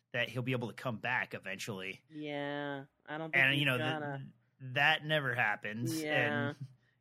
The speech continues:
Speaker 1: you know, we know that because of where Roland's at now.
Speaker 2: Yeah.
Speaker 1: A-, and then you also have the, the transition, like,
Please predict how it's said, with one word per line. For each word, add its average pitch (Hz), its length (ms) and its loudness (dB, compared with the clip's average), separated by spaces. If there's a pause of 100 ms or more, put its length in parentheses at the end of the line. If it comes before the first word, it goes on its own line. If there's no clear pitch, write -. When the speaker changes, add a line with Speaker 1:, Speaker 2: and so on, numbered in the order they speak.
Speaker 1:
you 143 80 0
know, 123 120 2
we 131 140 2
know 143 180 8
that 131 260 4
because 135 240 0
of 127 80 0
where 127 140 2
Roland's 123 420 2
at 117 180 -2
now. 120 400 0
Speaker 2:
Yeah. 139 340 0
Speaker 1:
A-, 151 180 0
and 151 160 2
then 151 400 2
you 156 200 0
also 170 360 4
have 143 600 4
the, 123 720 0 (100)
the 123 160 -6
transition, 135 680 2
like, 110 280 -6